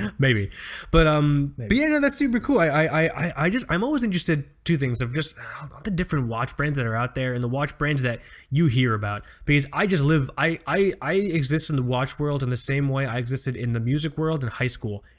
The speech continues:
Speaker 1: in a bubble. I don't know what's going on around me. Whatever, whatever I hear, I hear because of friends, or I just hear in passing, or I saw it as a shirt in Hot Topic. You know what I'm saying? Like, I don't,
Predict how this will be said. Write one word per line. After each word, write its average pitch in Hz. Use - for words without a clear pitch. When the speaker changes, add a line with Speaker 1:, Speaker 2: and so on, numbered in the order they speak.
Speaker 1:
in 185
a 170
bubble. 110
I 175
don't 196
know 185
what's 175
going 165
on 160
around 135
me. 123
Whatever, 160
whatever 165
I 151
hear, 156
I 131
hear 131
because 139
of 123
friends, 135
or 135
I 131
just 131
hear 135
in 127
passing, 127
or 127
I 127
saw 135
it 139
as 127
a 117
shirt -
in 120
Hot 131
Topic. 127
You 139
know 139
what 147
I'm 147
saying? 156
Like, -
I -
don't, 180